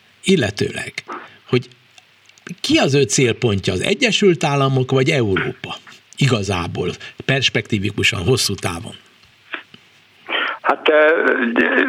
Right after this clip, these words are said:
Speaker 2: én nem, talán máshogy közelíteném meg ezt az egész kérdést. Ugye, ö, én szerintem egyértelműen Ukrajna státusa az, ami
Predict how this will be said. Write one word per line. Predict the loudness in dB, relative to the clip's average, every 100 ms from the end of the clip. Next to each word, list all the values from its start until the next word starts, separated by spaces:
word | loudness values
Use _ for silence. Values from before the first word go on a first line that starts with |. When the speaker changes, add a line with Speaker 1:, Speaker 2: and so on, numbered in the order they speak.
| -2 -6 -4 -4 -6 -4
Speaker 2:
én | 2 2 2
nem, | 0 0 -2 0
talán | 0 2
máshogy | 0 2 0 4 6 6
közelíteném | 4 2 2 4 2 2 2
meg | 4 4
ezt | 2 0
az | 2 2
egész | 6 4 4 2
kérdést. | 4 4 4 4 4 4 0
Ugye, | 4 6 4 0 -12 _ -20 -20 _ _ 2
ö, | 4 6 6 4 0 -6 -10 _ _ -20 -20 _
én | 0 2 4
szerintem | 4 4 4 2 2
egyértelműen | 2 4 2 4 2 4 4 4 4 4 0 2
Ukrajna | 2 4 4 6 4 4 2 0 -2
státusa | 0 2 2 2 0 2 4 2 0 -8 -2
az, | 2 2 2
ami | 2 2 4 6 6